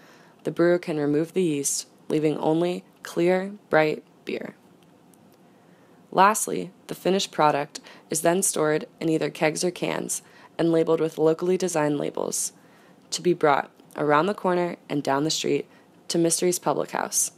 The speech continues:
where it is sold to the Hillsborough community. The Mystery Public House opened a year after the brewery did and is now a staple in the community. Whether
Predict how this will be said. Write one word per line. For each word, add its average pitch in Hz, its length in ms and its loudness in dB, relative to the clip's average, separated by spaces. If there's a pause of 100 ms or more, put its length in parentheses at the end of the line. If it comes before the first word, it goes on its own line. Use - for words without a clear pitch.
(320)
where 160 200 2
it 156 60 2
is 151 100 -2
sold 151 400 0
to - 240 -6
the 170 100 -2
Hillsborough 143 520 -2
community. - 580 -6 (1600)
The 180 80 2
Mystery 208 360 2
Public 160 340 2
House 147 380 -2 (280)
opened 175 320 2
a 170 40 0
year 160 320 2
after - 300 -2
the 175 100 -6
brewery 151 340 0
did 139 340 -4 (300)
and 165 120 0
is 160 140 0
now 165 400 4
a - 80 -10
staple - 600 0
in 151 140 -4
the 147 80 -2
community. - 640 -4 (1120)
Whether 196 440 4